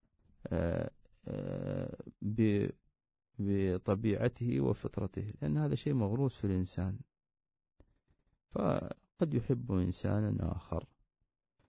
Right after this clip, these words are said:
لتوافق طبيعته، لتوافق جنسه، لتوافق عمره، لتوافق لغته، لتوافق دينه، أياً كان هذا السبب، ولكنه شيء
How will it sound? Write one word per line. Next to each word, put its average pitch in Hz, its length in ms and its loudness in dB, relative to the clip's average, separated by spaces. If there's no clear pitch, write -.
لتوافق 107 640 4
طبيعته، 85 1040 0
لتوافق - 840 -4
جنسه، 92 640 0
لتوافق 87 1000 -2
عمره، 90 880 2
لتوافق - 720 -4
لغته، 92 880 0
لتوافق - 600 -6
دينه، 107 400 6
أياً 180 400 4
كان 135 280 4
هذا 123 440 4
السبب، 143 500 4
ولكنه 123 540 2
شيء 139 440 0